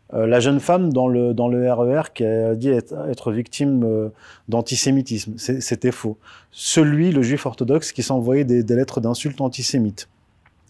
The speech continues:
Récemment, euh, les, les tags,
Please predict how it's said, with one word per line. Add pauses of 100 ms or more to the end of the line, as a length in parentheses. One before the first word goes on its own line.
(120)
Récemment, (480)
euh,
les,
les
tags,